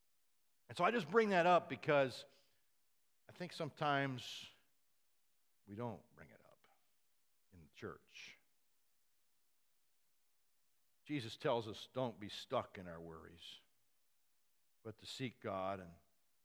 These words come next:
know that he's loving and he'll respond." Verse, uh, in Matthew six thirty-one to thirty-three, a very familiar passage, says, "Don't worry about these things, saying, 'What will we eat? What will we drink? What will we wear?' These things dominate the thoughts of unbelievers,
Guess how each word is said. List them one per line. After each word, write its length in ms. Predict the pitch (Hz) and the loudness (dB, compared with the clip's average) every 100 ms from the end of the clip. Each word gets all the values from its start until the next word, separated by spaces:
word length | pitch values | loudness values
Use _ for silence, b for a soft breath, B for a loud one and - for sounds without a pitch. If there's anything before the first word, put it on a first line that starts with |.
| _ | _
know 220 | 110 117 | -4 -2
that 120 | 104 | -2
he's 240 | 92 95 - | -8 -10 -6
loving 340 | 101 95 92 | -6 -6 -8
and 100 | 87 | -14
he'll 180 | 98 95 | -12 -12
respond." 600 | 85 - - 95 90 90 80 82 | -12 -14 -10 -8 -8 -10 -16 -12
Verse, 340 | 101 87 - _ _ _ _ _ _ - | -10 -10 -16 _ _ _ _ _ _ -16
uh, 220 | 90 87 - _ _ _ _ | -14 -14 -18 _ _ _ _
in 220 | 107 95 92 | -16 -14 -8
Matthew 340 | 110 104 98 | -8 -8 -14
six 360 | - 131 - - | -12 -10 -10 -6
thirty-one 460 | 123 110 107 107 | -4 -4 -4 -6
to 80 | 92 | -8
thirty-three, 600 | - 110 98 90 110 104 | -4 -4 -4 -8 -8 -6
a 40 | |
very 200 | 92 101 | -4 -4
familiar 380 | 98 107 107 95 | -6 -8 -8 -8
passage, 500 | - 113 98 - 95 | -8 -8 -8 -8 -14
says, 140 | 101 92 | -14 -6
"Don't 240 | 139 147 | -4 -2
worry 220 | 143 143 | 0 2
about 320 | 117 117 110 | 2 0 0
these 240 | - 101 - | -4 -12 -10
things, 280 | 120 113 101 | -8 -8 -8
saying, 380 | 117 104 104 98 b b b - | -4 -4 -4 -8 b b b -4
'What 220 | 151 147 | -2 0
will 160 | 143 | 0
we 140 | 120 120 | 0 -2
eat? 340 | 127 135 123 | -4 -4 -4
What 200 | 117 123 | -4 -4
will 180 | 127 117 | -4 -4
we 160 | 117 104 | -4 -6
drink? 380 | 92 131 113 | -6 -6 -4
What 220 | 110 123 117 | -4 -4 -4
will 200 | 104 107 | -10 -8
we 160 | 113 | -8
wear?' 340 | 98 127 135 127 | -4 0 2 2
These 260 | 123 120 | -2 -6
things 280 | - 127 110 | -8 -6 -8
dominate 640 | 95 135 175 190 180 165 | -2 4 4 4 0 -2
the 80 | 147 | -4
thoughts 360 | - 143 135 - | -6 0 0 -2
of 140 | 104 | -2
unbelievers, 720 | 156 190 117 101 87 95 110 | 0 0 -2 -4 -4 -6 -8